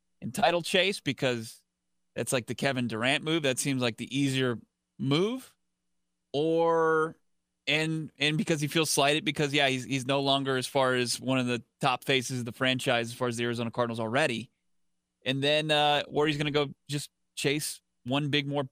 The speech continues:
one final payday. Uh, I was looking at it, uh, C B S Sports released, you know, w-, potential landing spots, and it's Washington, Arizona's still on there, Cleveland, the Jets, ton of cap space between those two teams. Tampa reunite with Todd Bowles, and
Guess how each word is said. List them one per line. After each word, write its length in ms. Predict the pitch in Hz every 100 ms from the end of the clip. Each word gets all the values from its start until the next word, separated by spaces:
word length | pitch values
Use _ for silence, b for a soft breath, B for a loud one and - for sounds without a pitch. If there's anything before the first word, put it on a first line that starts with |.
| _ -
one 200 | 139 147
final 280 | 151 147 135
payday. 400 | 208 160 107 - _ _ _ _ -
Uh, 260 | 135 143 135
I 60 |
was 140 | 156 151
looking 200 | 165 165
at 120 | 151
it, 220 | 143 -
uh, 160 | 147 135
C 200 | - 175
B 100 | 165
S 100 | 131
Sports 580 | - 151 143 - - _ _ _ _ _ _ _ _ _ 135
released, 480 | 131 139 135 -
you 80 | 131
know, 140 | 120 110
w-, 200 | 107 - 135
potential 480 | 143 - 160 143 139
landing 280 | 131 120 123
spots, 460 | - 127 117 117 120
and 160 | 113
it's 120 | 110
Washington, 720 | 131 120 127 127 120 123 117 117
Arizona's 500 | 127 131 123 120 -
still 200 | 131 120
on 120 | 117
there, 140 | 117
Cleveland, 640 | - - 131 120 123 120 120
the 80 | 117
Jets, 640 | - 131 123 - - - -
ton 120 | 135
of 120 | 123 -
cap 200 | 123 -
space 320 | - 123 117
between 300 | 127 - 120
those 160 | 117
two 140 | - 123
teams. 400 | 120 120 117 - _ _ _
Tampa 520 | - 143 131 139 131 123
reunite 400 | 123 120 120 123
with 180 | 123 -
Todd 280 | 123 123 123
Bowles, 460 | 120 120 123 120
and 200 | 117 110